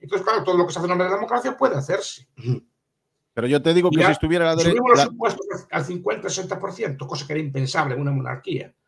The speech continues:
Speaker 1: Cuando había más de un diez por ciento, casi siempre había una revuelta, ¿no? <clears throat> Pero tenemos impuestos de cuarenta, de cincuenta, o perfectamente, y perfectamente asumidos, muy normal, porque, pues, supuestamente, pues, no, no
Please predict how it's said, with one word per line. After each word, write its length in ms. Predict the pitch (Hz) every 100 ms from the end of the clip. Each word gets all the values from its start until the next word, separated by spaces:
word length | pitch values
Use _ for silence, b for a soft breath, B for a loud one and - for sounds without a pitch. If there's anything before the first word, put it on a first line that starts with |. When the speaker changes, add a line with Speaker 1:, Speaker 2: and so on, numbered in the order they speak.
| _ _ _
Speaker 1:
Cuando 220 | 131 139
había 120 | 160
más 180 | 156 143
de 40 |
un 80 | 151
diez 140 | 151
por 160 | - 131
ciento, 260 | 165 143 135
casi 220 | 147 135
siempre 260 | 160 139
había 120 | 135 143
una 120 | 127
revuelta, 580 | 123 160 131 - - _ _ _
¿no? 260 | 120 185 -
<clears throat> 960 | - 147 135 - _ _ _ _ _ -
Pero 140 | 160
tenemos 260 | 190 220 233
impuestos 500 | - 196 170 139 135
de 140 | 135
cuarenta, 420 | 139 175 240 190
de 120 | 160
cincuenta, 760 | 139 135 180 240 233 165 175 175
o 360 | 170 151 139 135
perfectamente, 680 | 135 143 135 143 233 233
y 260 | 139 123 -
perfectamente 520 | - 135 143 139 135
asumidos, 460 | 135 147 202 220 220
muy 200 | 214 143
normal, 300 | 127 190 226
porque, 200 | 175 185
pues, 140 | 185
supuestamente, 480 | 151 185 202 220 -
pues, 140 | - 214
no, 200 | 160 -
no 140 | 170